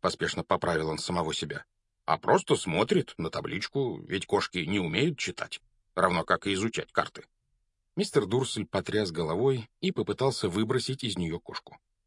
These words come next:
И пока его автомобиль ехал к Лондону из пригорода,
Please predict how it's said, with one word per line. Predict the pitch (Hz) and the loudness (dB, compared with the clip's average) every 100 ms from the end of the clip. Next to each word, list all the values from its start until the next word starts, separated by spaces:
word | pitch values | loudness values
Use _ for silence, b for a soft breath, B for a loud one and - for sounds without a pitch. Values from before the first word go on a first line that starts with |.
| _ _ _ _ _ | _ _ _ _ _
И | 107 107 | -2 0
пока | - 98 95 | 2 2 2
его | 87 95 92 | 4 4 2
автомобиль | - 87 87 85 80 | 2 -2 0 -2 -2
ехал | 85 - 71 | -2 -2 -4
к | 107 | 2
Лондону | 160 165 87 78 | 2 4 0 -2
из | 85 | -6
пригорода, | - 78 71 71 69 | -4 -4 -4 -6 -6